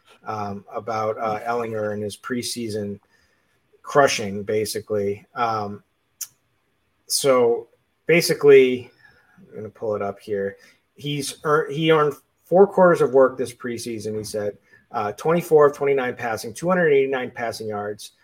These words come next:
five total T Ds, six rushes for seventy-one yards, forty point seven fantasy points. It's preseason. Does it really matter? No, but at least it shows us that this guy is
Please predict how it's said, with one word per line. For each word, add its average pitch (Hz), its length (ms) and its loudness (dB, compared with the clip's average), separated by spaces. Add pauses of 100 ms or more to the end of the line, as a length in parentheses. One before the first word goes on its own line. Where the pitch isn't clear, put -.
(140)
five 156 560 2
total 147 300 2
T 139 240 -8
Ds, 113 540 -10
six 180 300 -8
rushes 135 340 0
for - 120 -16
seventy-one 120 540 -8
yards, 110 400 -6
forty 120 400 -2 (160)
point 113 260 -10
seven 101 320 -8
fantasy 92 400 -14
points. - 380 -18 (140)
It's 185 200 -4
preseason. 135 760 -4
Does 135 160 0
it 135 80 -2
really 131 180 0
matter? 123 320 -4
No, 113 300 -4
but 123 100 -2
at 131 100 -2
least 196 220 0
it 165 60 -12
shows 147 320 4
us 131 180 -2
that 127 180 0
this 127 160 -8
guy 123 420 -2 (640)
is 156 560 0